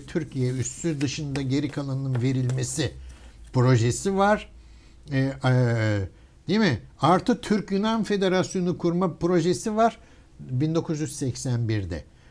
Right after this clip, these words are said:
Bu bölücü bir projedir dedik. Ee, iki bin beşte, e, Türkiye'nin siyasi intiharı kitabımızda yayınladık. İki bin yedide fark etti basın bunu. E, e,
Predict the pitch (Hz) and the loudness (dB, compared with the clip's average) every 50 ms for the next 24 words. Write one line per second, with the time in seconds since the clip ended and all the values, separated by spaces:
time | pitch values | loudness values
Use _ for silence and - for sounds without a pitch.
0 | - - - - 117 143 165 185 190 190 185 - - - 101 120 131 139 143 135 | -20 -12 -4 2 4 6 6 6 6 2 -2 -8 -6 -2 2 2 4 4 2 2
1 | 175 156 143 127 - - 120 113 110 107 107 104 92 87 92 87 85 78 85 87 | 0 2 0 0 0 0 0 0 2 2 0 0 -2 -2 -4 -4 -4 -4 -4 -2
2 | 92 95 151 - - - - - - - - - - - - _ - - 117 110 | -2 -2 -4 -6 -8 -14 -20 -20 -20 -20 -20 -20 -20 -20 -20 _ -8 -4 -2 -2
3 | 107 117 - 135 127 - 170 139 139 131 123 110 90 120 123 117 - - - - | -2 -2 -4 -6 -4 -2 -2 -2 0 0 -2 0 0 2 2 0 0 -2 -2 -2
4 | 147 131 104 - - - - 113 110 113 107 98 98 95 - - 131 117 - 131 | 0 0 0 -2 -6 -8 -8 -6 -4 -4 -4 -6 -8 -8 -6 -6 -6 -4 -4 -2
5 | 120 110 107 98 - 127 113 101 101 - - 117 104 101 95 107 98 92 98 - | -2 -2 -2 -4 -4 -4 -2 -2 -4 -4 -6 -6 -6 -6 -6 -6 -6 -6 -8 -8
6 | - - 104 101 101 98 95 87 92 95 101 104 110 131 143 143 143 139 143 131 | -8 -8 -8 -8 -8 -8 -8 -8 -6 -4 -2 0 0 0 0 -2 -4 -6 -4 -2
7 | 127 156 - - - - - - - - - - - 165 - - 170 143 147 139 | -4 -4 -4 -8 -16 -20 -20 -20 -20 -20 -16 -4 -2 -2 0 0 0 0 0 0
8 | 127 120 113 139 151 135 147 135 120 135 120 101 - - - - - - - - | 2 2 4 4 6 6 6 4 4 4 2 2 0 -4 -10 -20 -20 -20 -16 -2
9 | - 131 135 135 123 - 135 127 127 - - 127 120 117 107 92 95 107 110 - | 2 4 4 4 4 2 0 0 -2 -2 -2 0 0 0 0 -2 -2 -2 -2 -2
10 | - 131 117 113 107 117 117 127 139 131 - - - - - - 123 117 117 | -2 -2 -2 -2 0 0 -2 -2 -4 -4 -8 -14 -20 -20 -16 -8 -6 -4 -4